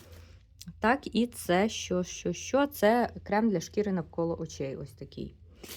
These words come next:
Так, далі, що тут випало? Від Нюкс, е, після сонця ось такий крем, лосьйон. Ну, можна і так користуватись, не обов'язково після сонця.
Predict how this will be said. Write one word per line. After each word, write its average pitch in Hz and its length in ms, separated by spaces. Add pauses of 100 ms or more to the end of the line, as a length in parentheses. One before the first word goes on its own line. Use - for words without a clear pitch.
(200)
Так, 143 240
далі, 170 500 (320)
що - 180
тут - 180
випало? 247 560 (460)
Від 160 220
Нюкс, 180 420 (760)
е, 170 100
після 175 360
сонця 170 640
ось 247 160
такий 240 600 (800)
крем, 240 480 (880)
лосьйон. 240 680 (220)
Ну, 453 140
можна 214 260
і 190 60
так 277 220
користуватись, 175 680
не 170 80
обов'язково 170 480
після - 280
сонця. 151 400